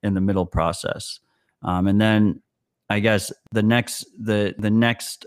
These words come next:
achievable goal after there is you have a binary that is a signed binary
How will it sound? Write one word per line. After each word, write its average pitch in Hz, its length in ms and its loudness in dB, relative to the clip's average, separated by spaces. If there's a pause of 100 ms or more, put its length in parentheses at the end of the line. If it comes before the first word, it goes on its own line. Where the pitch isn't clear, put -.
(100)
achievable 104 580 -2
goal 98 420 2
after 95 320 0
there 110 340 4
is 98 540 -2 (340)
you 104 180 -2
have 107 440 0
a 104 80 -2
binary 107 680 2
that 92 220 -2
is 92 120 -6
a 90 80 -8
signed 113 440 -2
binary 98 720 -4